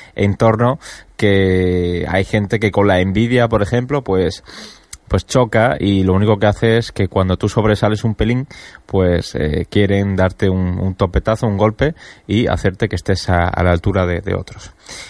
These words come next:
Eh, esto, este tipo de cosas se suele dar normalmente en los trabajos, ¿no? Eh, vuelvo otra vez al, al plano laboral, donde, bueno, eh, a veces llegas a un puesto nuevo, a mí me ha ocurrido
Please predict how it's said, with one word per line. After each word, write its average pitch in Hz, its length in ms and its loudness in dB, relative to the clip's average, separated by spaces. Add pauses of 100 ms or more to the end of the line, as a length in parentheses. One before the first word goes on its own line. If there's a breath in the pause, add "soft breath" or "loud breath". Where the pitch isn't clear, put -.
(260 loud breath)
Eh, 107 1000 4
esto, 135 640 2
este 127 200 -2
tipo 139 180 -2
de 135 80 4
cosas 135 240 -2
se 139 80 -2
suele 127 220 0
dar 113 180 0 (140)
normalmente 110 440 0
en 127 40 2
los 117 100 0
trabajos, 101 420 0
¿no? 107 280 -2
Eh, 90 240 0
vuelvo 98 240 0
otra 104 180 0
vez 101 240 -4
al, 92 260 0
al 92 280 -2
plano 95 540 -2
laboral, 113 480 0 (420 loud breath)
donde, 113 200 0
bueno, 123 340 0
eh, 95 320 0
a 82 60 0
veces 95 240 -4
llegas 98 300 0
a - 20 0
un 95 80 -2
puesto 101 240 -4
nuevo, 139 380 0
a - 40 -4
mí 92 120 -6
me 90 80 -2
ha 87 80 0
ocurrido 95 760 -2